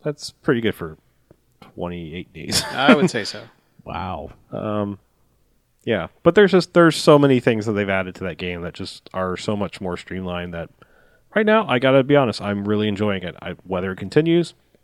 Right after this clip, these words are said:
Speaker 1: I have no idea. But
Speaker 2: Well, it always, like, the, the way that game sustains is having people to play with.
Speaker 1: Yes.
Speaker 2: 'Cause as soon as those people are gone, who cares?
Speaker 1: Yeah.
Speaker 2: You know?
Speaker 1: To a, to a degree. I mean, you know, I may hit max level and be like, I've been in the past where, like,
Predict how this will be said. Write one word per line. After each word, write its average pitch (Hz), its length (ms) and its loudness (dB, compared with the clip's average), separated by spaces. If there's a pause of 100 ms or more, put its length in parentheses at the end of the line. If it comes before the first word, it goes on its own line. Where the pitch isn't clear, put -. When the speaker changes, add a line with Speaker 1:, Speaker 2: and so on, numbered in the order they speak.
(140)
Speaker 1:
I 90 80 -2
have 98 180 0
no 92 140 -4
idea. 90 260 -8 (240)
But 90 240 -4 (880)
Speaker 2:
Well, 190 160 -6
it 208 140 0
always, 190 260 2
like, 160 220 4
the, 151 400 -2 (580)
the 156 220 -2
way 190 220 4
that 143 180 4
game 135 180 0
sustains 120 600 -6
is 104 320 -10
having 120 300 -4
people 107 280 -10
to - 40 -20
play 123 180 -2
with. 113 220 -16 (120)
Speaker 1:
Yes. - 320 -6 (240)
Speaker 2:
'Cause 113 140 -10
as 117 100 -6
soon 160 140 0
as 139 100 -2
those 139 160 -2
people 131 240 -6
are 117 40 -2
gone, 110 500 -2 (360)
who 131 80 -10
cares? - 480 -8 (440)
Speaker 1:
Yeah. 233 240 4
Speaker 2:
You 117 120 -4
know? 107 180 -8 (360)
Speaker 1:
To 277 140 6
a, 277 40 2
to 277 200 8
a 269 40 8
degree. 170 420 2
I 156 100 2
mean, 160 280 2
you 147 120 -2
know, 135 260 4
I 160 180 2
may 180 220 4
hit 165 160 2
max 147 260 2
level 147 180 2
and 127 120 0
be 135 100 4
like, 135 240 4
I've 123 240 -2
been 135 160 4
in 131 80 0
the 120 60 0
past 147 260 2
where, 127 100 2
like, 117 140 2